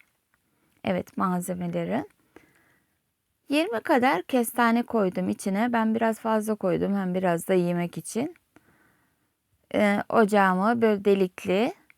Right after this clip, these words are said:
benim tencerem var, küçük közleme aparatım var. Ben biraz kestaneleri ıslattım, sonra kenarlarından biraz dildim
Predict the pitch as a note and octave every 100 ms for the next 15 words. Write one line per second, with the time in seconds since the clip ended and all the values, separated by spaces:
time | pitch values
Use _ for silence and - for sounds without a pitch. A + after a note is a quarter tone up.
0 | - A3 G#3 A3+ B3 _ - A3 G3 G3+
1 | G3 F3+ E3+ G3 C#4 - - F#3+ - B3+
2 | D#4+ - - F#3 F3 F3+ F3 F3 - -
3 | F3+ - F3+ F3+ - F#3+ G3 A#3 F4 -
4 | - - - - _ - - C4+ F3 C4
5 | C4 F#3 - _ - D#4 D4+ C4 B3 -
6 | B3+ A#3+ B3+ B3 A3+ G#3+ - C4+ - G3+
7 | G3+ - C#4 A4+ - D#4 A#3+ B3+ A4 A4
8 | - - C#4+ C#4+ C4+ A#3 G#3+ G#3 G#3 A#3+
9 | B3 A3+ G#3 G#3+ B3+ B3 G3+ A3+